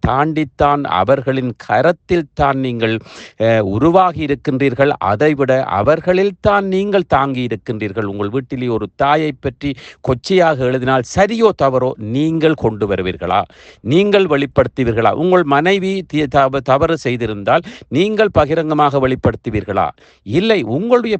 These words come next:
பிரச்சனைகளை அல்லது உங்களுடைய நண்பியினுடைய பிரச்சனை, சொந்தக்காரர், அவர்களோடு தனிப்பட வைத்துக் கொள்ளுங்கள். அவர்களை திருத்துவதா, அல்லது அவர்களை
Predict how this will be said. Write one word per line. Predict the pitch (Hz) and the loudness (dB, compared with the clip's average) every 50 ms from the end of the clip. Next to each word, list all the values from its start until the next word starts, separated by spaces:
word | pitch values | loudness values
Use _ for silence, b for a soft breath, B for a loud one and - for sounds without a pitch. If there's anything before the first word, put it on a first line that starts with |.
| - 160 | -2 0
பிரச்சனைகளை | 160 185 180 - - 185 180 170 143 160 156 165 180 | 0 0 0 0 -2 0 0 0 0 0 0 0 0
அல்லது | 196 - 135 131 143 147 147 | -2 -2 -2 -2 -2 -2 -2
உங்களுடைய | 143 147 151 143 147 135 | 0 0 -2 -2 0 -2
நண்பியினுடைய | 135 139 170 196 185 202 190 185 175 165 147 | 0 0 -2 -2 -2 -2 0 0 0 2 2
பிரச்சனை, | 127 151 143 127 - 131 113 | 2 2 0 0 -4 -4 -2
சொந்தக்காரர், | - 165 185 190 185 - 175 160 147 143 B B B B B | 0 0 0 0 0 2 2 0 0 0 B B B B B
அவர்களோடு | - - 113 147 220 247 269 220 226 254 247 240 226 220 208 220 - | -2 -2 2 2 4 2 2 2 2 2 4 4 4 4 2 -2 -4
தனிப்பட | - 147 147 220 269 - - _ 170 107 - | -2 -2 -2 0 -2 -4 -2 _ 2 2 2
வைத்துக் | 170 147 139 117 - 139 123 - | 0 -2 -4 -4 -6 -8 -6 -4
கொள்ளுங்கள். | - 113 107 104 98 98 101 98 101 B B B B | -4 -2 -2 -2 -4 -4 -4 -4 -4 B B B B
அவர்களை | - 120 156 180 170 180 175 160 - _ - | 0 2 2 2 2 0 0 0 0 _ 0
திருத்துவதா, | 185 185 233 233 - - 220 185 180 165 156 151 156 156 165 - | 2 4 2 2 2 0 2 2 4 4 4 4 2 2 0 0
அல்லது | - 127 135 151 156 160 156 | 0 0 0 0 0 0 0
அவர்களை | 143 143 151 147 147 147 147 151 151 | 0 0 0 -2 -2 -2 -2 -2 -4